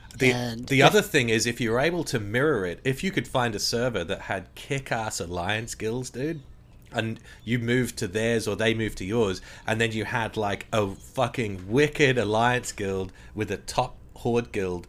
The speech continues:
Speaker 1: and then you guys would just, would just smash it. That would be awesome too.
Speaker 2: It, yeah, it's really unfortunate, 'cause we, we had that on Skyrim. We had the two top Alliance guilds on our server.
Speaker 1: Oh,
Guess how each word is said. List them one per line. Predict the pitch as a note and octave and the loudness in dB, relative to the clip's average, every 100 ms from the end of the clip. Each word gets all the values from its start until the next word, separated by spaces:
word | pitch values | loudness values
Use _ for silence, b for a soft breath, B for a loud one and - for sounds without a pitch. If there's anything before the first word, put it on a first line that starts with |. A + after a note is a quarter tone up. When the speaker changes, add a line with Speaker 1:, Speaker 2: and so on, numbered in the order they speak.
| - | -6
Speaker 1:
and | G#2+ | -2
then | A2 G2+ | 0 0
you | A2 | -2
guys | G#2 G2 | -2 -4
would | G2 - | -6 -10
just, | F2+ - - - - | -10 -12 -18 -20 -10
would | F#2+ - | -10 -8
just | - F2+ - | -10 -6 -6
smash | - F#2 - | -6 -6 -6
it. | - B1+ | -8 -6
That | G2 | -8
would | F2 | -8
be | E2 | -10
awesome | E2+ F2+ - F#2 | -10 -10 -12 -10
too. | F2 G2 - B B B B B - | -10 -10 -14 B B B B B -4
Speaker 2:
It, | D#3+ - | -2 2
yeah, | D#3+ F3+ | 4 6
it's | D3+ - | 4 0
really | F3+ | -2
unfortunate, | C4 F#3+ F3 G3+ F3 - | -2 0 0 0 -2 -2
'cause | C3+ | -2
we, | C3+ D3 - | -2 -4 -2
we | D#3 | -2
had | C3 E3 | 2 2
that | F3+ C3+ | 2 0
on | B2 | 0
Skyrim. | - - C3+ D3 G#2+ | -4 -2 -4 -4 -4
We | B2+ | -6
had | A#2 D3 E3 | 2 2 4
the | D3+ | 0
two | - C#3+ C3+ | -2 -4 -6
top | - B2+ A2+ | -2 -2 -4
Alliance | A2+ A2 C3+ F3+ - | -8 -6 -4 -2 -4
guilds | A#2+ G#2+ A2 | -4 -8 -8
on | G#2+ | -10
our | G2+ | -8
server. | - C3 B2+ G2+ | -6 -6 -6 -8
Speaker 1:
Oh, | G2+ | -8